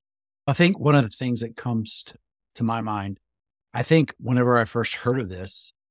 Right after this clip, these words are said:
I was a part of a faith tradition that had clear boundaries on what is acceptable, what is appropriate ways of knowing God and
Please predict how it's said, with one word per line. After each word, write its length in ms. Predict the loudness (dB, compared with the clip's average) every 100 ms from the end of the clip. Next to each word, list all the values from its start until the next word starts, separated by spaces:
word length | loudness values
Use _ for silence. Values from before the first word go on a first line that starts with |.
| _ -12
I 200 | -6 -4
was 200 | -4 -8
a 40 |
part 280 | -8 -4 -4
of 120 | -4
a 100 | -6
faith 260 | -6 -6 -6
tradition 680 | -6 -6 -6 -6 -4 -4 -4
that 400 | -6 -6 -10 -16 _ _ _ _ _ -12
had 460 | 2 6 6 4 -4 _ _ _ _ _
clear 240 | 0 2
boundaries 640 | 4 4 2 0 -4 -8 -8
on 260 | -8 -10 -14 _ _
what 340 | -8 -2 -2 -2
is 200 | -6 -6
acceptable, 800 | -8 -8 -8 -8 -6 -6 -4 -4
what 140 | -4
is 120 | -6 -8
appropriate 680 | -10 -8 -8 -6 -8 -8
ways 520 | -8 -4 -4 -4 -6 -8
of 320 | -6 -6 -6 -10 -8
knowing 320 | -4 -4 -6
God 400 | -8 -8 -8 -14 -18 _ _ _
and 180 | -10 -10